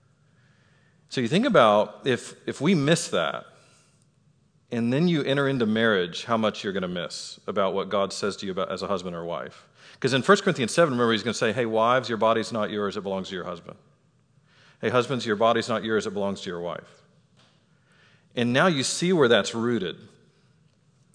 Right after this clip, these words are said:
It's rooted in what he's saying in First Corinthians six. "You're bought with a price. Glorify God in your body. Oh, and by the way, in marriage, you're giving it over to your spouse. Not to be abused, not to be mistreated,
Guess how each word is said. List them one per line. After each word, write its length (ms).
It's 240
rooted 380
in 100
what 100
he's 140
saying 180
in 60
First 240
Corinthians 340
six. 380
"You're 180
bought 360
with 100
a 60
price. 600
Glorify 400
God 220
in 80
your 100
body. 500
Oh, 80
and 80
by 140
the 100
way, 420
in 220
marriage, 560
you're 140
giving 320
it 100
over 520
to 100
your 140
spouse. 600
Not 140
to 60
be 120
abused, 760
not 240
to 120
be 140
mistreated, 640